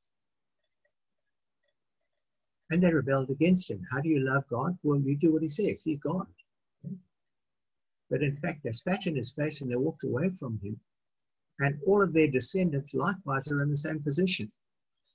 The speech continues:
That is why there's so much suffering on earth. Because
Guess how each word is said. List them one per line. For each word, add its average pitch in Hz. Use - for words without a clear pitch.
That 175
is 123
why 113
there's 135
so 135
much 143
suffering 147
on 147
earth. 190
Because 143